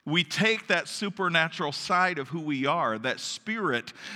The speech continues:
that is placed within us that makes us unique from anybody else on the face of the globe that ever has been, ever is, or ever will be,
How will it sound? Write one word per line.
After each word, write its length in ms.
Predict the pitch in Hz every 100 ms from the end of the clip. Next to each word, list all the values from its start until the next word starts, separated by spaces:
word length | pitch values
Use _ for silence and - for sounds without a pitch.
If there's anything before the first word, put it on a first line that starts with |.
| -
that 140 | 147
is 120 | 143 -
placed 420 | - 170 170 -
within 360 | 143 185 196
us 260 | 160 117 -
that 180 | 151 143
makes 340 | 156 170 - -
us 300 | 190 - 180
unique 580 | 180 170 190 208 -
from 220 | - 147 143
anybody 500 | 190 196 185 180 165
else 460 | 165 165 139 - - - 170 143
on 120 | 143
the 80 | 135
face 460 | - 151 156 - 127
of 120 | 131
the 60 |
globe 520 | 123 131 143 139 113 123
that 160 | 120
ever 360 | - 135 135 127
has 360 | 127 147 165
been, 320 | 151 165 170 160
ever 240 | 135 131
is, 300 | 127 147 151
or 240 | 147 131 131
ever 200 | 117 117
will 360 | 107 170 196
be, 340 | 156 117 107